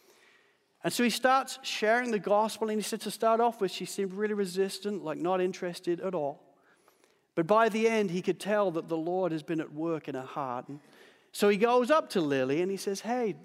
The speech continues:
nice to meet you. My name's Jeff." And she said, "I've never heard anybody tell me about Jesus before.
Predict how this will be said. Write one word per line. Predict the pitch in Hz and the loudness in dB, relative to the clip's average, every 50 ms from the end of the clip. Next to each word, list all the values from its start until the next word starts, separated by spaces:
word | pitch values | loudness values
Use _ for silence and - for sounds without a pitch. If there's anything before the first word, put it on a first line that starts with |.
| - - - | -18 -12 -8
nice | 170 185 185 - | -6 -6 -6 -8
to | - - | -8 -6
meet | 196 190 196 196 | -4 -4 -4 -4
you. | 196 190 | -4 -6
My | 180 175 175 180 | -6 -6 -4 -4
name's | 180 180 175 - | -4 -4 -6 -8
Jeff." | - - 131 131 139 160 _ _ _ _ _ _ _ _ _ _ _ _ _ _ _ _ _ _ _ _ _ _ _ _ _ _ | -12 -14 -12 -12 -12 -14 _ _ _ _ _ _ _ _ _ _ _ _ _ _ _ _ _ _ _ _ _ _ _ _ _ _
And | - 127 | -14 -12
she | - 156 | -12 -10
said, | - - 170 175 | -6 -4 -2 0
"I've | 170 170 160 165 | 0 0 -2 -2
never | 165 165 170 175 170 175 165 170 160 | -4 -4 -4 -2 -2 -2 -2 -4 -4
heard | 156 156 156 147 | -4 -4 -4 -4
anybody | 147 147 147 139 139 131 131 | -4 -6 -6 -6 -6 -8 -8
tell | 127 - - 139 135 | -10 -10 -10 -8 -6
me | 135 127 | -6 -6
about | 117 131 123 123 131 | -6 -6 -6 -8 -8
Jesus | - - 123 123 120 120 120 - | -10 -10 -8 -8 -8 -10 -12 -16
before. | - - - - - 139 135 143 | -16 -18 -20 -18 -18 -20 -20 -20